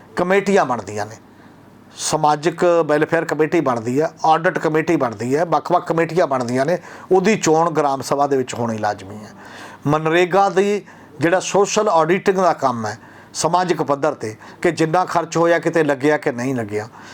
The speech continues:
ਉਹ ਸਾਈਟ 'ਤੇ ਜਾ ਕੇ ਦੇਖ ਕੇ, ਫਿਜ਼ੀਕਲ ਵੈਰੀਫਿਕੇਸ਼ਨ ਕਰਕੇ,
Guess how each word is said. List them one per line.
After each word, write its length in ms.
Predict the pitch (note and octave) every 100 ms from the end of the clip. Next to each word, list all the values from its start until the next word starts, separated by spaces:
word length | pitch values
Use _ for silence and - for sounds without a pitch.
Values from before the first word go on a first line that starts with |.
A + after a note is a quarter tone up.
| - - -
ਉਹ 200 | F#3 F3
ਸਾਈਟ 400 | - - E3 F3
'ਤੇ 180 | - F#3+
ਜਾ 180 | D#3+ D#3
ਕੇ 180 | - D#3
ਦੇਖ 320 | C3 D3+ -
ਕੇ, 220 | - A2+ - -
ਫਿਜ਼ੀਕਲ 380 | F3 F#3 G3 F3+
ਵੈਰੀਫਿਕੇਸ਼ਨ 640 | D3+ D3+ D#3 D#3+ D3+ C#3+
ਕਰਕੇ, 460 | C3 B2 A2 A#2